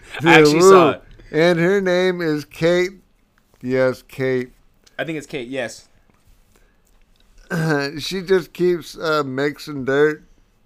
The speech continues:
Speaker 2: not planting anything. She's just one sexy European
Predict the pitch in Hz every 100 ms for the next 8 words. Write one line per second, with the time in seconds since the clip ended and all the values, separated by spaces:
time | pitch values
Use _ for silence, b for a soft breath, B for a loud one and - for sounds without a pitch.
0 | - - 135 143 160 180 - 156 156 156
1 | 151 156 151 151 156 147 - - 180 143
2 | 143 147 143 - 147 151 139 - - 156
3 | 151 139 143 139 143 135 - 139 147 135
4 | 123